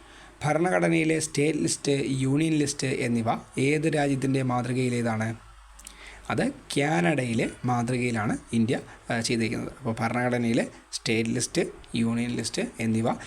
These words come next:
ഏത് രാജ്യത്തിൻ്റെ മാതൃകയിലേതാണ്? അത് കാനഡയിൽ നിന്നാണ് ഇന്ത്യ കടം കൊണ്ടത്. കൺകറന്റ് ലിസ്റ്റ് അഥവാ സമാവർത്തി ലിസ്റ്റ് എന്ന ആശയം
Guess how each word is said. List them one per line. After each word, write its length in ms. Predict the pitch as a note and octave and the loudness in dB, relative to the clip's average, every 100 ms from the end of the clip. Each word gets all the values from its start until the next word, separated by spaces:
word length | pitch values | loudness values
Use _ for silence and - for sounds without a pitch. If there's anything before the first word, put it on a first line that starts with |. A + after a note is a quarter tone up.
| - - | -16 -2
ഏത് 340 | C3 C#3 C#3+ C#3 | 0 2 2 2
രാജ്യത്തിൻ്റെ 420 | C#3 C#3 C#3 C#3 | 2 0 0 0
മാതൃകയിലേതാണ്? 880 | C3 B2+ C3 C3 B2+ B2 A#2+ A#2 A#2 - - - - - - - | 0 -2 0 0 0 -2 -2 -2 -4 -10 -20 -18 -16 -16 -10 -2
അത് 220 | A#2 B3+ - - | -2 -2 -6 -2
കാനഡയിൽ 640 | C3 B2+ D3 D#3 D3 B2+ | 0 2 2 2 2 0
നിന്നാണ് 360 | A2+ G#2+ G#2+ - - - | -2 -2 0 -2 -4 0
ഇന്ത്യ 320 | A2 A#2 - - | 0 0 -2 -4
കടം 240 | G#2+ G#2+ G#2+ | -2 -2 -2
കൊണ്ടത്. 680 | G2+ F#2+ A#2 A2 - - - - - - - - - - - - | -2 -2 -2 -2 -4 -8 -20 -20 -20 -20 -20 -20 -20 -20 -4 0
കൺകറന്റ് 480 | E3 F3 F#3+ G3 F#3 | 2 2 0 0 0
ലിസ്റ്റ് 300 | E3+ - D#3+ | 0 0 -2
അഥവാ 560 | - C#3+ C#3 C#3 C#3 | 0 0 0 0 0
സമാവർത്തി 880 | C#3 - C3+ C#3+ D3+ D3+ D3 C#3+ C#3+ | 0 0 0 2 2 2 0 2 2
ലിസ്റ്റ് 320 | C#3 A#2 - | 2 0 -2
എന്ന 280 | C3 A#2+ A#2 | 0 0 0
ആശയം 480 | A2 A2 - - A#3 | -2 -2 -2 0 -2